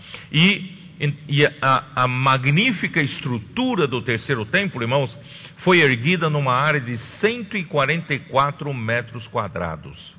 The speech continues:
né? Herodes, ele, ele construiu sobre alguns montes, ele, né, planificou alguns montes, né, e ampliou o terreno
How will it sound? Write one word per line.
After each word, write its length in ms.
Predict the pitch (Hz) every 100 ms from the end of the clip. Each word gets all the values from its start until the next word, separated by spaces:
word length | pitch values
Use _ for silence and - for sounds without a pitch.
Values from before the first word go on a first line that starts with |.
| - - - - -
né? 240 | 104 110 -
Herodes, 600 | 113 120 147 165 127 107
ele, 280 | 135 131 113 85 - - - 117
ele 240 | 131 120 - -
construiu 500 | 151 175 - 147 151
sobre 280 | - 160 147
alguns 380 | 131 170 185 117
montes, 840 | 127 - 160 - 82 73 - - - - - -
ele, 200 | 117 113 - - -
né, 200 | 110 127 - - -
planificou 840 | 175 185 170 - 117 139 156 175 - -
alguns 460 | - 117 123 160 107
montes, 680 | 117 156 170 - 85 - -
né, 180 | 104 131 - -
e 220 | 131 135 135
ampliou 580 | 160 170 170 127 135 135
o 40 |
terreno 480 | 131 107 110 92